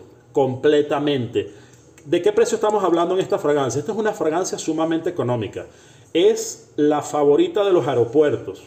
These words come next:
No hay, no hay un aeropuerto en el mundo donde no la consigan. No hay una perfumería en el mundo, por más sencilla que sea, donde no la consigan. La consiguen online, la consiguen en infinidad de tiendas y páginas, y páginas online.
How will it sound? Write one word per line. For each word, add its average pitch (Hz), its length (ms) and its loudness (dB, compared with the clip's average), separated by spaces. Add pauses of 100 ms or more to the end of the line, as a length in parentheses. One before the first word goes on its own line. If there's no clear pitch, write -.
(240)
No 147 300 -2
hay, 190 140 -2
no 170 260 0
hay 190 160 0
un 208 100 2
aeropuerto 170 560 0
en 180 60 0
el 165 120 0
mundo 180 320 0
donde 175 180 -2
no 143 100 0
la 151 140 0
consigan. 120 500 -6 (380)
No 165 200 0
hay 185 100 0
una 202 260 0
perfumería 165 720 0
en 156 100 -4
el 147 120 -2
mundo, 175 380 0
por 135 200 2
más 151 320 -4
sencilla 175 420 -2
que 156 100 -4
sea, 175 280 -2
donde 147 340 0
no 127 100 -4
la 151 120 -2
consigan. 113 560 -6 (460)
La 151 220 2
consiguen 165 480 0
online, 147 520 -2 (220)
la 139 200 0
consiguen 160 600 -2
en 147 120 -6
infinidad 131 480 -4
de 156 80 2
tiendas 156 320 -4
y 147 60 -4
páginas, 139 460 -4
y 127 120 -6
páginas 143 360 -4
online. 123 400 -4